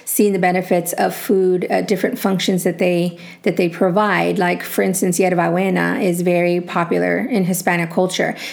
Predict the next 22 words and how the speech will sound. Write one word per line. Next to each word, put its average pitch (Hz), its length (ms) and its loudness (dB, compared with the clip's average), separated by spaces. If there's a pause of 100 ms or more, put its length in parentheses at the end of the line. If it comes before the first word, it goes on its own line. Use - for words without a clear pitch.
(120)
because 180 300 2
it 185 100 0
calms 185 380 0
the 180 40 -2
stomach. 175 480 -2
So 180 160 0
it's 175 160 -2
a 220 60 0
tea. 208 520 -2 (280)
It's 208 160 0
an 180 80 0
herb 180 180 0
that 185 140 0
you 185 120 0
make 170 200 -2
into 185 260 0
a 175 60 0
tea. 185 240 0
So 180 200 0
we've 196 360 0
known 190 400 2
for 165 440 0